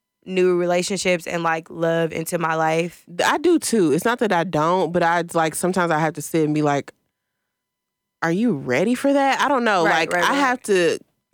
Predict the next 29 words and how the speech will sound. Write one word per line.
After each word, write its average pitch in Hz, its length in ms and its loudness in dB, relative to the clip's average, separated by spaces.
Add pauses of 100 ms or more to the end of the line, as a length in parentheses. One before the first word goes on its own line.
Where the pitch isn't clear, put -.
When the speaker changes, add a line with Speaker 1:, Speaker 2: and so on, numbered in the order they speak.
(200)
Speaker 2:
where 185 280 0
my 220 160 0
life 170 460 0
is 165 500 0
right 151 320 0
now, 151 500 2
I'm 160 200 0
like, 156 200 0
"Okay," 143 560 0 (760)
I 202 120 0
really 226 240 2
have 214 140 0
to 180 100 0
be 170 220 0
like, 151 460 0 (640)
if 175 220 2
y-, 160 260 -10
if 165 160 0
you 196 200 0
were 240 320 2
a 151 100 0
dude, 143 420 0 (1300)
or 175 180 2
if, 165 380 -2 (260)
if, 175 220 -2 (240)
if, 175 320 -2
uh, 170 200 -2
y-, 170 220 -4
if 196 400 -2